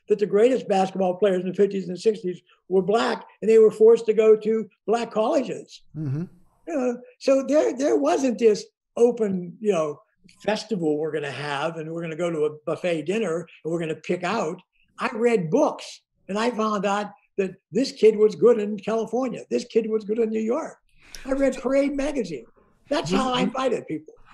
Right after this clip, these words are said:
Speaker 2: was it one or two players that came to play and you said, "Oh, wow, we're on our way"?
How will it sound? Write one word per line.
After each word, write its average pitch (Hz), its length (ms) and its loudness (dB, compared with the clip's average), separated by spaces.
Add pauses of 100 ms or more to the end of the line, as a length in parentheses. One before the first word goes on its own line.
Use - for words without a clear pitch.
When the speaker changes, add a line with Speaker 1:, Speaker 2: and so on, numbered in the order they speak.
(100)
Speaker 2:
was 208 280 2
it 254 120 -2
one 214 640 -2
or 160 80 -4
two 196 260 -2
players 185 600 -4
that 160 280 -2 (500)
came 190 340 -2
to 170 100 -2
play 180 240 -4
and 170 80 -2
you 170 60 -2
said, 156 240 -6
"Oh, 151 100 -2
wow, 143 300 -2
we're 139 220 -4
on 139 200 -4
our 131 80 -2
way"? 120 380 -6